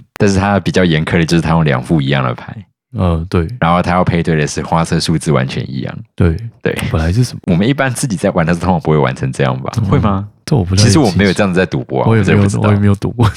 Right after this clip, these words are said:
Speaker 1: 对啊，大致上是这样子的一个动画。
Speaker 2: 嗯，还蛮酷。
Speaker 1: 然后还有就是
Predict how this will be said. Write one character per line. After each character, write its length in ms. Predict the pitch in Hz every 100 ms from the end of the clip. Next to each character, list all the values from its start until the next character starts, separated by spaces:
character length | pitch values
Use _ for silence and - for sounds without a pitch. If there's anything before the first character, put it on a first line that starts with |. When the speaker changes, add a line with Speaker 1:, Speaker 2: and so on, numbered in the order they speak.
| - - _ _
Speaker 1:
对 140 | 87
啊， 240 | 69 64 76
大 160 | - 90
致 100 | 76
上 180 | 78 76
是 80 | 78
这 140 | 85
样 100 | 78
子 60 | 69
的 60 |
一 80 | 62
个 140 | 62 65
动 180 | 71 64
画。 220 | 64 65 -
Speaker 2:
嗯， 220 | 90 85 -
还 100 | 87
蛮 220 | 85 82
酷。 260 | - 101 117 131 131 -
Speaker 1:
然 100 | 90
后 160 | 101
还 180 | 85 87
有 180 | 90 80
就 120 | 87
是 600 | 82 92 85 80 76 71